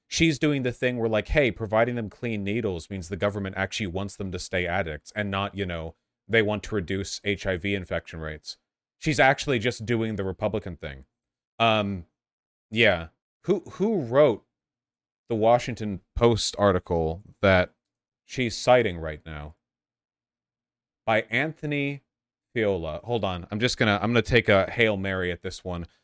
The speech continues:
A correspondent, Rome bureau sh-, uh, chief for the Washington Post. All right.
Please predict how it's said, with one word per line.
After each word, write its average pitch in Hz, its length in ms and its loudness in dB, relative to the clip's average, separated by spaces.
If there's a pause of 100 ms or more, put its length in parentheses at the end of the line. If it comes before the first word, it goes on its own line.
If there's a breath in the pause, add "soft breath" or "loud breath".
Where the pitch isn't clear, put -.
(220)
A 85 80 -10
correspondent, 104 960 -4 (460)
Rome 143 400 2
bureau 113 520 2
sh-, - 140 -12 (100)
uh, 95 240 0
chief 107 400 -4
for 92 160 -8
the 90 80 -4
Washington 90 600 -4
Post. - 500 -8 (760)
All 76 220 -10
right. 85 340 -2